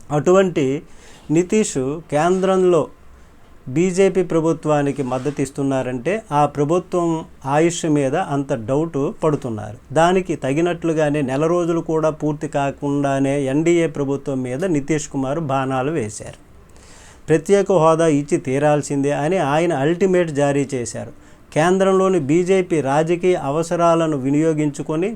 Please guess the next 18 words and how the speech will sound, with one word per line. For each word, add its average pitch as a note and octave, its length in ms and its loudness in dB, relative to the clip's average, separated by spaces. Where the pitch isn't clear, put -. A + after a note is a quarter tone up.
బీహార్ E3 480 0
రాష్ట్రంలో D3+ 440 -2
తాము D#3 240 0
అభివృద్ధి E3 380 0
చెందాలన్నది D3 680 0
జేడీయూ D#3 460 0
చేసినటువంటి D#3 800 -2
ప్లాన్ C3+ 320 0
ఇది. G#2 140 -12
సరిగ్గా F#3 500 2
ఇలాంటి F#3+ 420 2
ప్లానే E3 400 2
రెండు D#3+ 200 4
వేల F3 180 2
పంతొమ్మిదిలో D3+ 600 -2
జగన్ C#3 300 0
వేశారు. C3 400 -4
కానీ D3+ 280 0